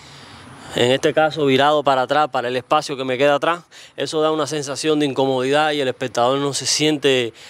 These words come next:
no se siente cómodo. Así que en caso de que querramos transmitir esa negatividad, esa inconformidad,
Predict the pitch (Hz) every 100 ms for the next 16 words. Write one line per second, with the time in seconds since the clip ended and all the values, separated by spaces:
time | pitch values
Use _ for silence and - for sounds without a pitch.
0 | - - 151 170 170 185 175 147 143 123
1 | 117 113 147 170 147 120 156 175 202 165
2 | 147 139 127 156 175 143 139 135 123 139
3 | 120 - - - - - 160 180 170 180
4 | 160 151 143 139 139 139 135 135 131 143
5 | 165 160 160 160 165 156 135 147 135 135
6 | 151 180